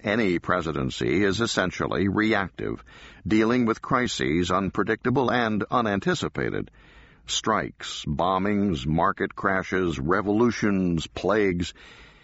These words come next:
But the President Reagan I found in the course of my research was a gambler, a bold,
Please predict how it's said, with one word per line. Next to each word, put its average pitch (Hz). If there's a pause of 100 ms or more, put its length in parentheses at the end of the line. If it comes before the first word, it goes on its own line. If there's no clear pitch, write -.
(340)
But 120
the 135
President 170
Reagan 110
I 131
found 69
in 95
the 95
course 123
of 98
my 95
research 95 (440)
was 101
a 104
gambler, 101 (440)
a 73
bold, 110